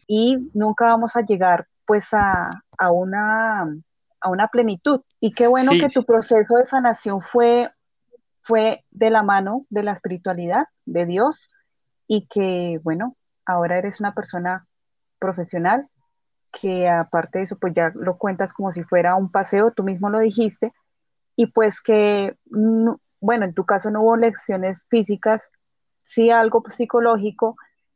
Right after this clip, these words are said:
Speaker 1: pero pues, bueno, creo que saliste muy, muy bien librado de esta situación. Te agradezco
Speaker 2: Sí.
Speaker 1: en el alma. Muchas gracias.
Speaker 2: No, gracias a ti por la invitación. Eh,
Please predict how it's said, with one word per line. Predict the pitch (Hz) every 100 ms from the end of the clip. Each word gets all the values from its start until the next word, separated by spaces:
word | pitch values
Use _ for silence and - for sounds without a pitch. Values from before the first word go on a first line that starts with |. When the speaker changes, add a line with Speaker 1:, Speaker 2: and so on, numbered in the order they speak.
| _ -
Speaker 1:
pero | 202 190
pues, | 190 175 - _ _ _
bueno, | - 185 170 190 - _ _ _ _ _
creo | - 196
que | 226
saliste | 220 196 180 202
muy, | 208 214 214 220 220 -
muy | 214 262
bien | 262 254
librado | 254 254 233 240
de | 208
esta | 165 185
situación. | 185 185 190 - 233 214 _ _ _ _ _ _ _
Te | 226
agradezco | 233 233 233 - 269 -
Speaker 2:
Sí. |
Speaker 1:
en | 240 226
el | 214
alma. | 208 190 - - _ _
Muchas | 220 226 247 269 240 233
gracias. | 208 175 - 160 - _ _ _ _ _ _ - - _
Speaker 2:
No, | 120 120
gracias | 127 131 127 147
a | 147
ti | - 120 117
por | - 120
la | 127
invitación. | 139 143 117 - 117 123 127 135 165 -
Eh, | 117 113 110